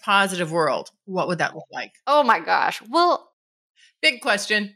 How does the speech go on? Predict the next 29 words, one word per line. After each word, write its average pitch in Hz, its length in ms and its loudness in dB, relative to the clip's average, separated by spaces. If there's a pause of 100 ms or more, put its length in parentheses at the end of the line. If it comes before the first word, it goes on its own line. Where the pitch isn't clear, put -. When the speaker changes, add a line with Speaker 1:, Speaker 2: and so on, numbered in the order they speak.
(120)
Speaker 2:
Wow. 254 580 2
Okay. 302 180 2
It's 240 200 0
funny 359 200 2
'cause 285 160 0
the 226 60 0
version 285 340 0
of 254 80 0
this 233 140 0
question 226 320 -4
that 208 100 2
I 190 60 2
think 208 220 -8
about 190 240 0
most 185 240 0
often 185 300 -2
is 170 60 -4
how - 140 -2
to 170 60 4
transform 185 720 -2
this 160 200 2
world, 156 380 0
not 170 240 2
like 170 180 -2
we're 175 100 0
in 175 180 0
the 160 160 0
end 165 220 0
goal. 233 380 0